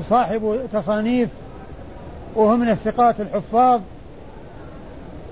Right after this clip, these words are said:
وخ-، وحديثه عند أصحاب الكتب الستة، وحديثه عند أصحاب الكتب الستة. يروي عن سفيان،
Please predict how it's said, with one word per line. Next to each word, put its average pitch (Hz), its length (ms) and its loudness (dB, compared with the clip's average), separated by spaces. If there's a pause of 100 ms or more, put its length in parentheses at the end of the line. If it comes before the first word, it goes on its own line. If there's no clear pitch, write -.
(1200)
وخ-، 214 300 6
وحديثه 233 640 4
عند 233 180 0
أصحاب 226 380 2
الكتب 214 300 2
الستة، 175 400 0 (800)
وحديثه 226 760 6 (720)
عند 233 240 4
أصحاب 220 460 4
الكتب 233 500 6 (580)
الستة. 196 520 0 (2500)
يروي 254 360 8
عن 240 180 2
سفيان، 226 460 6